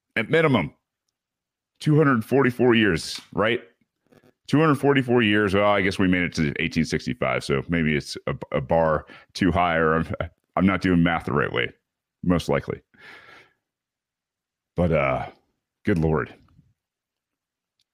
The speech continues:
We gotta be the generation that tries to make sure that, that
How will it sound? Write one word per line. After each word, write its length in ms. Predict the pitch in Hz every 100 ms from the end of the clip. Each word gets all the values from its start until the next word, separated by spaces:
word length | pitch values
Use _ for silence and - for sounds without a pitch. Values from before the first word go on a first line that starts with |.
| _ _ _ -
We 100 | 95
gotta 160 | 120
be 120 | 110 110
the 80 | 82
generation 600 | 92 82 78 80 71 71
that 100 | 65
tries 460 | - 85 78 78
to 60 | -
make 160 | 76 73
sure 360 | 80 76 73
that, 180 | 67 62 - _ _ -
that 260 | 78 76